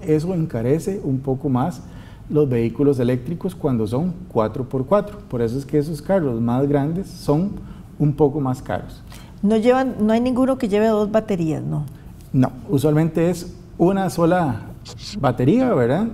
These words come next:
Speaker 1: Este, que energiza los dos motores cuando se ocupa la tracción cuatro por cuatro o un motor cuando se ocupa la tracción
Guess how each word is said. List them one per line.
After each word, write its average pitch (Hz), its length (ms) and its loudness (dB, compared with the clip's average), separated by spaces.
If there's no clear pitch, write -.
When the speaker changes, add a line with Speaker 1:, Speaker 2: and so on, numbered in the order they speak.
Speaker 1:
Este, 127 420 0
que 127 160 0
energiza 151 640 2
los 127 220 -2
dos 180 160 4
motores 233 520 2
cuando 120 300 -2
se 110 80 -4
ocupa 127 320 -2
la 165 140 0
tracción 139 500 -2
cuatro 135 240 -2
por 190 160 -2
cuatro 214 380 0
o 139 100 2
un 135 140 0
motor 147 280 0
cuando 147 300 -2
se 107 80 -4
ocupa 113 240 -2
la 135 140 0
tracción 117 500 -4